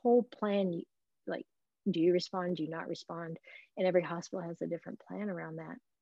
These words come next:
And then, um, the security of people themselves. So this is where missing people show up in the emergency operations plan. So if you're missing, uh, an adult patient,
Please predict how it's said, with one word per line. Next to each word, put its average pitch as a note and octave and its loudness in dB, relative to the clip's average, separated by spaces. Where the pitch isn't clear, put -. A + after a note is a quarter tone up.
And G3 4
then, F#3 4
um, F3 -6
the E3+ 0
security A#3+ 10
of - 4
people A3+ 6
themselves. F3 2
So - 0
this G3 2
is G#3+ 2
where F#3 8
missing G3+ 4
people C4+ 4
show C4+ 4
up D4 4
in A#3+ 4
the A3+ 4
emergency A3+ 4
operations A#3 2
plan. A#3+ 0
So A3+ 4
if G3 0
you're C4 8
missing, A#3 4
uh, F#3+ 8
an G3 6
adult F#3 8
patient, A#3+ 4